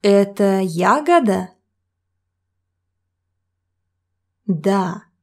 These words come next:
это ягода клубника. Это ягода или овощ? Это ягода.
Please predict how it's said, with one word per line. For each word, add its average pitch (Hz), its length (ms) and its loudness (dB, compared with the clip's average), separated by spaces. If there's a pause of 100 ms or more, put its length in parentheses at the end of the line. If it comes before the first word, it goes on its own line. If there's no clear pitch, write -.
(160)
это 254 840 0
ягода 190 960 0 (200)
клубника. 170 920 -4 (1000)
Это 202 640 2
ягода 190 1040 -2 (200)
или 269 640 -4
овощ? 214 880 0 (3000)
Это 254 720 2 (120)
ягода. 180 1120 -4